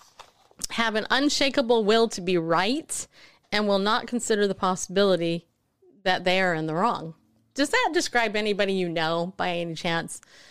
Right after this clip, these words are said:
Uh, they have a hardened heart to which they do not listen and will not accept criticism. Unable to submit their extraordinary willfulness to any value beyond and above the self, they put their own interest irrevocably before the interests and needs of others,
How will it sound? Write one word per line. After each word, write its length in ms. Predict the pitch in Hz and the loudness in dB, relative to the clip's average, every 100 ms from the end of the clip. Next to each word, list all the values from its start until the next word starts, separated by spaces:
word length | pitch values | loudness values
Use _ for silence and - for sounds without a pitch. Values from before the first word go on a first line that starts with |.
| - - - _ - | -20 -20 -20 _ -4
Uh, 280 | 180 175 165 - - - - | -2 -2 -4 -12 -20 -20 -4
they 120 | 220 240 | -2 0
have 160 | 233 | 0
a 80 | 190 | 0
hardened 360 | 202 269 349 269 | 0 0 0 0
heart 420 | 214 233 - - | 2 2 0 -2
to 120 | 214 | 2
which 300 | 220 214 - | 4 2 0
they 140 | 208 | 0
do 200 | 180 233 | 0 2
not 240 | 269 269 202 | 2 2 4
listen 440 | 190 185 214 220 | 2 2 -2 -2
and 140 | - 185 | 0 0
will 120 | 185 | 2
not 240 | 185 196 | 2 0
accept 320 | 185 - 190 | -2 -2 -4
criticism. 800 | - 185 165 - 156 160 165 175 - | -2 -2 -2 -2 -6 -6 -6 -8 -4
Unable 480 | 208 233 214 214 226 | -4 -2 -2 0 -2
to 140 | 196 | -4
submit 400 | - - 208 214 | -6 -4 -4 -2
their 140 | 196 175 | 0 0
extraordinary 600 | - 208 220 226 214 208 | -2 -2 0 0 0 0
willfulness 640 | 165 190 202 208 185 180 | 0 0 0 -2 -2 -2
to 120 | - | -4
any 200 | 180 202 | -4 -2
value 360 | 185 175 175 180 | 0 0 0 -2
beyond 500 | 170 165 170 175 180 | -6 -6 -2 -2 -2
and 80 | 160 | -2
above 260 | 170 180 | 0 -2
the 60 | 175 | -2
self, 400 | - 190 160 - | -2 -2 -2 -2
they 120 | 180 | -2
put 240 | 165 214 190 | 0 -2 -2
their 200 | 170 - | -2 -2
own 200 | 202 226 | -4 -2
interest 440 | 180 160 165 - | -4 -4 -6 -4
irrevocably 760 | 196 220 185 165 156 165 170 170 | 0 2 2 0 -2 -4 -4 -4
before 320 | 165 175 160 | -6 -4 -4
the 100 | 160 | -4
interests 360 | 175 190 185 | -2 -2 -4
and 140 | 160 160 | -6 -6
needs 280 | 165 160 - | -6 -6 -4
of 100 | 170 | -2
others, 360 | 170 147 147 | -2 -2 -4